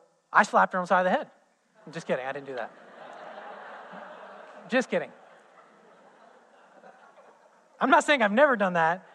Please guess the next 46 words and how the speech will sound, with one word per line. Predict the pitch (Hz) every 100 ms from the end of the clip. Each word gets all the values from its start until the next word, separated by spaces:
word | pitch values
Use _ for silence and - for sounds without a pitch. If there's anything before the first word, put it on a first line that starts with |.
| -
I'm | 202
just | 214
saying | 269
I | 226
didn't | 226 262 240
do | 233
that | 214 175
then. | 254 196 - - - - - - - - - - _ _ _ _ _ _ _ _ _ _ _ _ _
What | - 233
I | 226
did | 226 359
was, | 254 214 214
is, | 208 180 - -
is | 208 202 196
I | 185
kinda | 180 - 320
distracted | 247 190 240 208 190
her, | 190 190
and | 185 180
I | 175
said, | 190
"Hey, | 185 262
hey, | 233
come | - 214
on," | 202
and | 190 180
I, | 180 180
and | 170
we | 160
stopped. | - 285 214 - - _ _ _ _ -
And | 180 180 175 175
I, | 156 170 160 165 -
I | 156
pointed | - 285 269
at | 233
the | 226
picture, | 190 - 226 - _ _
and | 175
I | 175
said, | 175 185 170 165 _ _ _
"Livy, | 160 196 170
tell | 143 165
me | 190
what | 202 185
you | 139
see." | 135 - 123 107